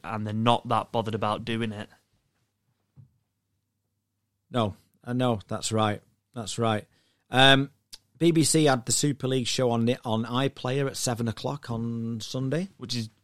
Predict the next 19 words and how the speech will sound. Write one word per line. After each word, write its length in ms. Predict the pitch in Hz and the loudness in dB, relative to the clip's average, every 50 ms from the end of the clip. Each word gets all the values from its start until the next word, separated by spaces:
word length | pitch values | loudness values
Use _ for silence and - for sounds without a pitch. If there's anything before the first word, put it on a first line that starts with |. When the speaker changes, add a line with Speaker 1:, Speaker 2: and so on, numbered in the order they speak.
| _ _ _ _ | _ _ _ _
Speaker 2:
Uh, 100 | 143 147 | -2 2
Monday, 300 | 156 147 147 135 120 113 | 6 6 6 6 6 4
was 140 | 107 104 107 | 2 2 0
it? 120 | 135 - - _ | -4 -8 -10 _
Speaker 1:
Yeah. 240 | - 127 117 101 - - - - - - _ _ _ _ _ _ _ _ _ _ _ _ _ | 2 2 2 2 2 -6 -12 -18 -20 -20 _ _ _ _ _ _ _ _ _ _ _ _ _
Monday, 340 | 151 143 135 127 117 110 110 | 2 4 6 6 6 4 4
yeah, 180 | 113 113 113 | 4 4 6
Speaker 2:
Monday, 120 | 120 117 110 | 4 4 6
Speaker 1:
seven, 200 | 123 120 107 107 | 6 6 6 6
Speaker 2:
yeah. 120 | 98 92 | 4 2
Speaker 1:
which 200 | 139 147 - - | 0 0 0 0
is 60 | 131 | -2
brilliant 640 | 117 - - 175 190 175 143 120 117 123 156 - - - - _ _ _ _ _ _ _ _ _ _ _ _ _ _ _ | -2 0 2 4 6 6 6 4 4 2 0 -2 -6 -14 -20 _ _ _ _ _ _ _ _ _ _ _ _ _ _ _
if 160 | - 135 - | -8 -2 2
you're 100 | 139 135 | 4 4
a 40 | 135 | 4
rugby 240 | 123 123 120 - 131 | 4 2 0 0 2
league 280 | 127 131 127 127 117 - | 4 4 4 2 0 -2
fan. 300 | - - 110 104 101 | -4 -4 -4 -4 -6